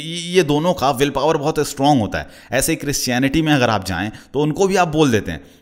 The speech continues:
क्रिश्चियन लोग बड़े मजबूत होते हैं यार, किसी से डरते नहीं हैं, पावरफुल होते हैं। अगर आप इन तीनों को देखेंगे, है ना, अगर, अगर इन तीनों को देखेंगे तो क्रिश्चियन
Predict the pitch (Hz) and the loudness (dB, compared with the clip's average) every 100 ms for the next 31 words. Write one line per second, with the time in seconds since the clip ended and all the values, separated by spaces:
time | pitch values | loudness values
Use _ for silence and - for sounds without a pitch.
0 | - - 78 - 87 85 78 80 78 80 | -20 -14 -12 -8 -8 -8 -8 -10 -10 -10
1 | 82 85 95 110 98 92 - 90 82 80 | -10 -12 -12 -12 -10 -10 -8 -6 -6 -8
2 | 95 110 123 71 80 90 - 90 85 107 | -8 -6 -6 -6 -6 -8 -8 -8 -8 -8
3 | 90 - - - 120 220 143 - 180 175 | -10 -14 -10 -4 -2 0 0 -2 -2 -4
4 | - 131 160 170 175 127 131 165 156 123 | -2 0 0 0 0 0 -2 -2 -2 0
5 | 117 98 76 - _ _ _ _ _ _ | -2 -2 -6 -14 _ _ _ _ _ _
6 | _ _ 104 143 95 - - 120 117 143 | _ _ -4 -2 -2 -8 -12 -6 -4 -2
7 | 151 123 120 131 151 147 135 147 151 147 | -6 -6 -2 0 0 0 -2 -2 0 -2
8 | 147 151 151 123 117 - 151 | -2 -4 -4 -4 -2 -2 -4